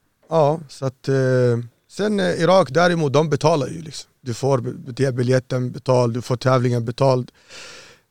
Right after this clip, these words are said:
Eh, du får, eh, när du vinner matchen eller kuppen, du får fyra, fem tusen dollar. Så att du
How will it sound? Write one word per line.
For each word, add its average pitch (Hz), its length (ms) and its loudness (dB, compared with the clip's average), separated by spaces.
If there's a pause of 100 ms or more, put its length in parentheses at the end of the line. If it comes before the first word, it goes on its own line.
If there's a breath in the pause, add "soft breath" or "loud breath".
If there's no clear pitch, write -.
(140)
Eh, 127 300 0 (240)
du 120 140 -10
får, 131 360 2
eh, 117 360 4 (380)
när 135 120 0
du 123 60 0
vinner 120 400 -2
matchen 131 400 -2
eller 117 160 -2
kuppen, 123 420 -2
du 117 400 0 (400)
får 131 200 -6
fyra, 131 240 0
fem 123 200 0
tusen 127 300 0
dollar. 123 480 2
Så - 160 -12
att 113 100 -10
du 127 360 -2